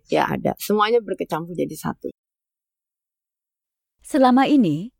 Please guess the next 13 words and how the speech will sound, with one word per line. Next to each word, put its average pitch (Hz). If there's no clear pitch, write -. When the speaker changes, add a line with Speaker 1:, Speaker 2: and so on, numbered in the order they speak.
Speaker 2:
selalu 302
ada 240
anggapan 180
bahwa 185
dunia 180
swingers 175
lebih 180
diminati 165
oleh 185
kalangan 160
kelas 160
menengah 151
atas. -